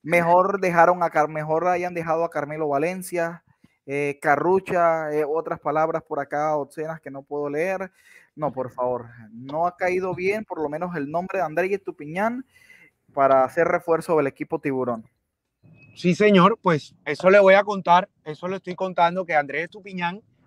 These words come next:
Speaker 2: Andrés Estupiñán, eh, se perfila para ser nuevo delantero del Junior de Barranquilla. Esas, esas fuentes que aparecen así como, que aparecen así como de la nada, agradecerle, por supuesto, porque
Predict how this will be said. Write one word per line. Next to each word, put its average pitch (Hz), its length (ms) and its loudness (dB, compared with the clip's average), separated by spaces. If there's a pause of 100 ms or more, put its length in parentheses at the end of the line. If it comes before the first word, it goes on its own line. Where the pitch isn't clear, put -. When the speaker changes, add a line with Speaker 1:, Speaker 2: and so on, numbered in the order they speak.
Speaker 2:
Andrés 202 680 4
Estupiñán, 196 800 0 (440)
eh, 175 340 2
se 185 160 0
perfila 180 420 2
para 214 200 4
ser 196 240 -6
nuevo 226 440 4
delantero 196 500 2
del 196 140 0
Junior 185 280 -8
de 190 80 -4
Barranquilla. 156 640 -4
Esas, 208 280 -12 (440)
esas 190 320 4
fuentes 254 420 4
que 208 120 4
aparecen 196 560 0
así 214 200 -6
como, 214 440 0 (260)
que 180 100 0
aparecen 185 460 0
así 220 220 -4
como 233 280 2
de 202 80 2
la 170 120 0
nada, 233 500 2 (160)
agradecerle, 175 720 2
por 214 160 -6
supuesto, 185 420 -4
porque 160 320 -8